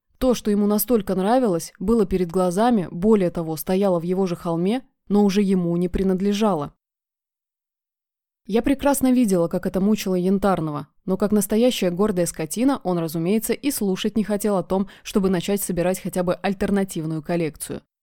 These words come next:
В лучших традициях идеалистов ему казалось совершенным то, что у него было, но утекло в другие руки. А ещё, ещё я знаю, что он искал в последнее время. «Твои попытки найти копьё луга терпит неудачу за неудачей,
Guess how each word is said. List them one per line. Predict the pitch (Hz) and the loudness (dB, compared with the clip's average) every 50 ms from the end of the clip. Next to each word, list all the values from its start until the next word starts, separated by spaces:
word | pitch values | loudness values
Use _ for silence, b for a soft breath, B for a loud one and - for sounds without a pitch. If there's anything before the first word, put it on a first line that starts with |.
| _ _ _ _ _ _ _ _ _ _ _ _ _ _ _ - | _ _ _ _ _ _ _ _ _ _ _ _ _ _ _ -10
В | 160 | -4
лучших | 170 214 277 302 - 262 - - | 0 0 0 0 -2 -4 -6 -4
традициях | - 185 175 160 214 226 - - 196 190 - | 0 0 0 0 0 -2 0 0 -2 -2 -2
идеалистов | - 180 185 156 180 175 175 170 165 151 147 - - 135 - - _ _ _ | -6 -6 -2 0 2 2 2 0 0 -2 -4 -6 -8 -10 -12 -14 _ _ _
ему | - 185 190 202 202 190 | -4 0 2 2 2 2
казалось | - 185 175 165 190 220 247 240 214 | 0 0 0 0 0 2 2 2 0
совершенным | - - 208 185 190 170 - - 214 196 190 180 170 160 - | 0 0 0 0 -2 -2 -2 -2 0 0 2 0 0 -2 -2
то, | - 208 220 240 b b b | -2 0 0 0 b b b
что | b - - - 202 | b -6 -2 0 2
у | 196 | 2
него | 202 196 202 208 | 2 4 2 2
было, | 190 175 208 208 185 165 147 143 147 _ _ _ - | 2 2 2 2 2 0 -2 -4 -8 _ _ _ -2
но | 190 208 247 | 2 4 4
утекло | 262 240 - 208 - - 165 175 | 4 2 2 -2 -2 0 -2 -2
в | 175 | 0
другие | 175 185 180 151 - 170 170 | 0 -2 -2 -2 -2 -2 -2
руки. | 165 165 151 139 - - - - _ _ _ _ _ _ _ _ _ _ - | -2 -2 -4 -6 -6 -10 -12 -12 _ _ _ _ _ _ _ _ _ _ -4
А | - 190 | 0 0
ещё, | 202 196 - 277 277 302 B B B B | 0 0 0 0 0 0 B B B B
ещё | 208 214 196 - 294 | -2 -2 0 2 4
я | 302 254 214 | 4 4 4
знаю, | 185 196 220 240 226 | 4 2 2 2 0
что | - - 202 190 | 0 0 0 0
он | 185 185 | 0 0
искал | 175 - - 190 196 190 | -2 -2 -2 -2 -4 -2
в | - | -2
последнее | 196 185 - - 180 175 185 180 180 | -4 -4 -2 -2 -2 -2 0 0 0
время. | 180 175 170 151 139 127 151 - _ _ _ _ _ _ _ _ _ _ _ _ _ _ _ _ _ _ _ _ _ _ _ _ _ _ _ _ _ _ _ _ _ _ _ _ _ _ _ _ _ _ - | 0 0 -2 -2 -4 -6 -8 -12 _ _ _ _ _ _ _ _ _ _ _ _ _ _ _ _ _ _ _ _ _ _ _ _ _ _ _ _ _ _ _ _ _ _ _ _ _ _ _ _ _ _ -4
«Твои | - 208 220 254 | 0 2 2 4
попытки | - 240 226 - 262 - - - | 4 2 2 2 0 -2 -2 -2
найти | 214 214 214 214 - - 240 220 | 0 2 2 0 0 0 -2 -2
копьё | - 220 214 208 208 220 233 226 | 0 -2 -2 0 2 2 2 2
луга | 220 226 240 240 190 202 202 | 2 2 2 2 2 0 -2
терпит | 196 - 226 214 202 - 220 196 - | 0 0 0 0 0 -2 -6 -6 -4
неудачу | 196 208 214 214 214 220 220 214 - 220 | -4 0 2 2 4 4 4 2 2 -2
за | 202 196 208 | 0 2 2
неудачей, | 214 214 214 214 269 294 285 - - 165 151 - | 2 4 4 4 4 2 2 0 -4 -6 -6 -8